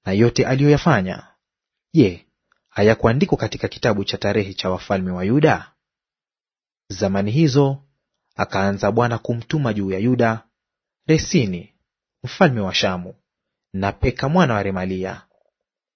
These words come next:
Yothamu akalala na babaze, akazikwa pamoja na babaze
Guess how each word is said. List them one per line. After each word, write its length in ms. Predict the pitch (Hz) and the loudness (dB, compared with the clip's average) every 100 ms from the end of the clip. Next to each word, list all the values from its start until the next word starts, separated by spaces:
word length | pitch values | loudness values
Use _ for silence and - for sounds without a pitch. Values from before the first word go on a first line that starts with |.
| _ | _
Yothamu 540 | 98 95 - 113 113 117 | -6 -6 -2 -2 -2 -6
akalala 400 | - 117 123 123 | -6 -2 0 0
na 100 | 131 | 0
babaze, 640 | 143 139 101 95 90 - _ _ _ _ _ | 2 2 0 -4 -10 -12 _ _ _ _ _
akazikwa 460 | - - 98 107 110 | -10 -6 -4 -4 -4
pamoja 300 | 143 147 98 | -2 0 -2
na 80 | 90 | -4
babaze 640 | 98 113 113 110 107 - | -2 0 2 -2 -6 -10